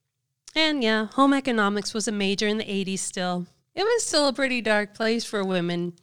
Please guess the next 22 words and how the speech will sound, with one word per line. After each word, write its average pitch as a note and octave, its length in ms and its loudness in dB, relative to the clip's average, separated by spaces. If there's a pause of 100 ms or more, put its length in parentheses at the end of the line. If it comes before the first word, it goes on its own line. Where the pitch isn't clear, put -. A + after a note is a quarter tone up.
(840)
But C#4 220 -2
more F#4 220 4
so, B3+ 540 2 (280)
this C#4 320 2
term E4 380 4
made D4 140 2
me B3+ 120 0
feel G#3 240 -4
frustrated F#3+ 800 -2
and F#3 220 -4
sad. G3 640 -6 (1040)
The - 100 -2
fact E4 300 0
that A#3 160 -4
this D#4 200 -2
discrimination B3+ 880 0
had G3 240 -4
created A3 400 -4
a F3+ 40 -6
sense A#3+ 400 -4
of F#3+ 100 -8
unworthiness G3 960 -4